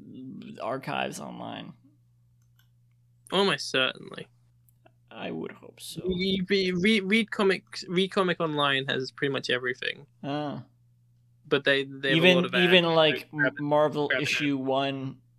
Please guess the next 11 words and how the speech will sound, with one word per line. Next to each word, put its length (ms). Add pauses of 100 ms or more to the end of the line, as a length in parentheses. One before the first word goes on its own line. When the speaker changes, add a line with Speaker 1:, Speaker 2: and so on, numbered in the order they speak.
(180)
Speaker 1:
with 240
the, 160
with 220
Mar-, 220
with 320
the, 120 (120)
with 240
the 220 (400)
Flaming 300
Torch. 560 (1600)
Speaker 2:
Sure. 400